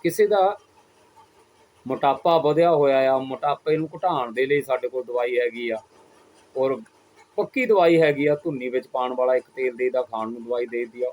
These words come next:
ਉਹਦੇ ਨਾਲ ਤੁਸੀਂ ਠੀਕ, ਇਹ ਆਪਣੇ ਠੀਕ ਹੋ ਜਾਓਗੇ, ਮੋਟਾਪਾ ਤੁਹਾਡਾ ਘਟ ਜਾਏਗਾ। ਮੋਟਾਪੇ 'ਤੇ ਵੀ ਆਪਣੇ ਕੋਲ ਜਿਹੜਾ ਉਹ ਪੱਕਾ ਇਲਾਜ ਹੈਗਾ ਆ। ਕਈ ਬਿਮਾਰੀਆਂ ਦਾ ਹੋ ਸਕਦਾ ਕਿ ਮੇਰੇ ਕੋਲ ਨਾ ਕਿਹਾ ਹੋਇਆ ਹੋਵੇ ਇਲਾਜ। ਅਸੀਂ ਆਹ ਸਿਰ ਦੇ ਵਾਲ ਝੜਦੇ ਹੋਣ,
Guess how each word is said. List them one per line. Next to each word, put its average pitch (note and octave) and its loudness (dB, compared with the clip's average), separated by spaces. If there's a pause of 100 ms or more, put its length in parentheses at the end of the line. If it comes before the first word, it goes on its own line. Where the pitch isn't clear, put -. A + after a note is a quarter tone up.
ਉਹਦੇ B2+ -6
ਨਾਲ C3 -8
ਤੁਸੀਂ A2+ -18
ਠੀਕ, A2 -12 (600)
ਇਹ G#2+ 0
ਆਪਣੇ A2 -4 (100)
ਠੀਕ A#2 -6
ਹੋ A#2+ 0
ਜਾਓਗੇ, A#2+ 0
ਮੋਟਾਪਾ A2+ -4
ਤੁਹਾਡਾ A2+ -8
ਘਟ A2 -8
ਜਾਏਗਾ। F#2+ -6
ਮੋਟਾਪੇ G#2+ -10
'ਤੇ A#2 -10
ਵੀ A2+ -8
ਆਪਣੇ A2 -10
ਕੋਲ G#2+ -18
ਜਿਹੜਾ G#2+ -10
ਉਹ A#2+ -10
ਪੱਕਾ F#2+ -14 (640)
ਇਲਾਜ G#2+ -2 (220)
ਹੈਗਾ A2 -2
ਆ। F2+ -10 (340)
ਕਈ F3+ 4
ਬਿਮਾਰੀਆਂ F3+ 0
ਦਾ F3+ 2
ਹੋ D#3 2
ਸਕਦਾ D3+ -6
ਕਿ C#3+ -12
ਮੇਰੇ B2 -6
ਕੋਲ A#2+ -6
ਨਾ A2 -8
ਕਿਹਾ A#2+ -4
ਹੋਇਆ A2+ -4
ਹੋਵੇ G#2 -6 (880)
ਇਲਾਜ। G#2 -2
ਅਸੀਂ B2+ -8
ਆਹ B2 -2
ਸਿਰ A#2 -2
ਦੇ B2+ -2
ਵਾਲ A#2 0
ਝੜਦੇ A2+ -4
ਹੋਣ, A#2+ -8